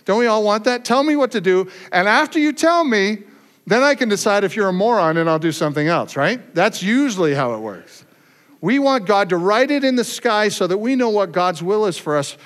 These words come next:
but that's not how God works. There's something amazingly complex in the, in the, uh, attributes of God that he enjoys working with us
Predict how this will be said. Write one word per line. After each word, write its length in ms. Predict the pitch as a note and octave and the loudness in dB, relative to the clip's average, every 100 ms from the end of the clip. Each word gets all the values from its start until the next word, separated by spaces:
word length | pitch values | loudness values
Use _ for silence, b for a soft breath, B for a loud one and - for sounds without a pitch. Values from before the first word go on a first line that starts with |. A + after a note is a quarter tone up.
| B B - | B B -4
but 160 | G3+ | -2
that's 280 | G#3+ A3+ - | 0 -4 -4
not 280 | G#3 A#3+ B3 | -2 0 0
how 140 | A#3 | -2
God 300 | A3 A3 G3+ | -2 -2 0
works. 260 | F#3+ G3 - | 0 -2 -2
There's 260 | F3+ F3+ | -4 -4
something 640 | - A3+ A#3 A#3 B3 A3+ A#3 | -2 -4 -4 -2 -2 -2 -2
amazingly 920 | F#3 G3 A3+ B3 A#3+ B3+ A3+ G3+ G#3 | -4 -2 0 -2 -2 -4 -4 -4 -6
complex 840 | - F3 E3 C#3 G#3 A3+ - - - B B B | -6 -8 -8 -6 -6 -4 -4 -10 -12 B B B
in 200 | G#3+ G3 | -4 -2
the, 180 | F#3 E3+ - | 0 0 -2
in 140 | F3 | -2
the, 260 | D#3+ D3+ D3+ - - - | 0 0 -2 -8 -20 -12
uh, 180 | D#3 C#3+ | -10 -6
attributes 580 | F#3 A3 A3 G#3 G3 F3+ | -2 -2 -2 -6 -8 -8
of 120 | D#3+ | -8
God 300 | C#3 D3 C#3 C3 B - | -4 -2 -4 -8 B -4
that 160 | D#3+ C#3+ | -4 -2
he 260 | F#3+ A3+ | -4 -6
enjoys 840 | F#3 D#3+ B2+ A#2 F#3 G3 G#3+ G#3+ D#3 | -4 -4 -6 -6 -2 0 0 -2 -6
working 600 | D3 F3+ E3 E3+ D#3+ D#3+ | -6 -6 -4 -4 -2 0
with 260 | A3+ A#3 | 0 -2
us 520 | - A#2+ G#2 - - | -10 -14 -12 -14 -16